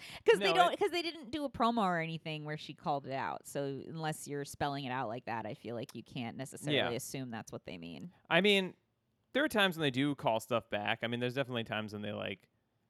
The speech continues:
Speaker 2: talk about, yeah, I mean, even that, all these, that Seth Rollins, Finn Balor story was about something that happened seven years ago, you know, and it was
Speaker 1: Mm-hmm.
Speaker 2: great. Um,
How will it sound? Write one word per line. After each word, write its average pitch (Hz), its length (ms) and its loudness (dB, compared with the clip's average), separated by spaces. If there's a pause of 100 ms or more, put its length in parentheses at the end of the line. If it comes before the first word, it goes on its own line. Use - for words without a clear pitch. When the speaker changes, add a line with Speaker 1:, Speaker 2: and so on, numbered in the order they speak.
(720)
Speaker 2:
talk 107 260 0
about, 107 180 -4
yeah, 135 100 2
I - 20 2
mean, 135 100 2
even 139 140 0
that, 127 140 0 (120)
all 127 160 -2
these, 127 220 -6
that 123 200 -10
Seth 127 240 -2
Rollins, 120 400 0
Finn 120 220 -6
Balor 110 460 0 (440)
story 104 340 -2
was 104 140 -4
about 101 180 -4
something 104 180 -6
that 104 80 -4
happened 104 220 -6
seven 104 260 -4
years 113 200 -4
ago, 71 320 -8
you 107 80 -8
know, 101 140 -6
and 104 100 -8
it 95 40 -6
was 90 100 -6
Speaker 1:
Mm-hmm. 85 100 -4
Speaker 2:
great. 110 200 -4 (500)
Um, 104 520 0